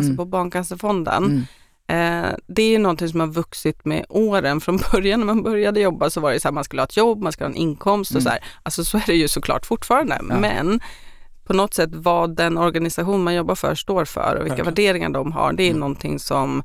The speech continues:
Speaker 1: Mm.
Speaker 2: som jag har svårt att jag i framtiden kan jobba på ett ställe som skulle gå emot mina
Speaker 1: Mm.
Speaker 2: etiska riktlinjer, liksom.
Speaker 1: Mm.
Speaker 2: Ehm, ja.
Speaker 1: Jag skulle på något konstigt sätt tippa att det kanske till och med skulle vara svårt att jobba för någon där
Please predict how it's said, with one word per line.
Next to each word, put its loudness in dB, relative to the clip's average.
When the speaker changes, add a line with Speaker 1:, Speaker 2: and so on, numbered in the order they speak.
Speaker 1:
Mm. -4
Speaker 2:
som 0
jag 2
har 2
svårt 0
att -4
jag 0
i -4
framtiden -2
kan -4
jobba -2
på -6
ett -10
ställe -6
som -4
skulle -8
gå -6
emot -6
mina -8
Speaker 1:
Mm. -4
Speaker 2:
etiska -10
riktlinjer, -10
liksom. -12
Speaker 1:
Mm. -4
Speaker 2:
Ehm, -6
ja. -4
Speaker 1:
Jag -4
skulle -4
på 0
något -2
konstigt -2
sätt -2
tippa 0
att -4
det -6
kanske -2
till 0
och 0
med -2
skulle -8
vara -2
svårt -2
att -4
jobba 2
för -4
någon 0
där -2